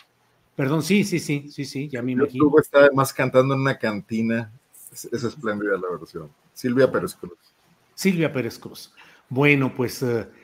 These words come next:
Speaker 1: ya entramos
Speaker 2: Me dice
Speaker 1: al terreno,
Speaker 2: satisfacción.
Speaker 1: Daniela, como verás, de las complacencias musicales, pero ya estamos en la parte final.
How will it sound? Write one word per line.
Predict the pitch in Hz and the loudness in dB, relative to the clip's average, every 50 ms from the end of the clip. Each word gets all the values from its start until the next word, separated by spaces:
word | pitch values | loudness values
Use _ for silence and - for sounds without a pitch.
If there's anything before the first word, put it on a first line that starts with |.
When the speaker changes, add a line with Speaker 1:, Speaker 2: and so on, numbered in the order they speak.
| _ _ _ | _ _ _
Speaker 1:
ya | - 131 165 175 | -6 -2 0 0
entramos | 175 156 - 156 160 | 0 0 0 2 2
Speaker 2:
Me | 147 131 | 2 2
dice | - 135 | 0 -4
Speaker 1:
al | 113 - | -6 -6
terreno, | - 117 107 120 139 135 143 135 - | -6 -8 -6 -4 -2 -2 -2 -2 -4
Speaker 2:
satisfacción. | - - - - - | -6 -10 -12 -12 -8
Speaker 1:
Daniela, | - 135 127 123 127 131 135 131 127 | -6 -4 -2 0 0 0 0 0 -2
como | - 123 120 117 | -4 -6 -6 -4
verás, | 110 117 120 127 135 - - - - 240 240 - | -2 -2 -2 -2 -4 -4 -6 -8 -8 -10 -8 -6
de | - - - | -4 -4 0
las | 127 123 160 - | 0 2 2 2
complacencias | - 123 120 131 127 - 151 151 147 147 147 131 | 0 0 -2 -2 -2 0 0 -2 -2 -2 -2 -4
musicales, | 139 135 - - 131 - 170 175 175 175 165 170 - | -4 -4 -6 -8 -8 -6 -4 -4 -4 -4 -6 -8 -8
pero | 147 123 | -8 -6
ya | 131 139 139 | -6 -6 -6
estamos | - - 147 127 131 113 - | -6 -8 -8 -8 -6 -8 -8
en | 123 | -8
la | 127 117 | -8 -8
parte | - 139 143 - 151 | -8 -8 -8 -8 -8
final. | 123 135 143 165 185 190 185 185 - | -8 -6 -4 -4 -2 -4 -4 -6 -10